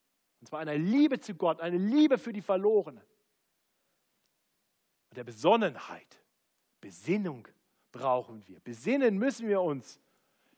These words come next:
darauf, wer unser Auftraggeber ist und dass er uns bewahren kann und bewahren wird. Lieber Christ,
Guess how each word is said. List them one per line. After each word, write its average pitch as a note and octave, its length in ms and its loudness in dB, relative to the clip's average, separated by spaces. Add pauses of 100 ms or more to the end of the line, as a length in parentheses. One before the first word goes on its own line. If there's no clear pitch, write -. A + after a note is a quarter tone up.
(200)
darauf, D#3+ 600 2 (1700)
wer D3+ 140 -10
unser D#3 220 -8
Auftraggeber C3 840 -6
ist - 140 -20
und B2 140 -14
dass C3+ 160 -10 (120)
er F3+ 420 2
uns E3 260 -6
bewahren C#3+ 760 0
kann - 260 -20 (640)
und B2+ 80 -20
bewahren B2+ 580 -4
wird. - 300 -16 (1800)
Lieber F#3 180 2
Christ, - 300 0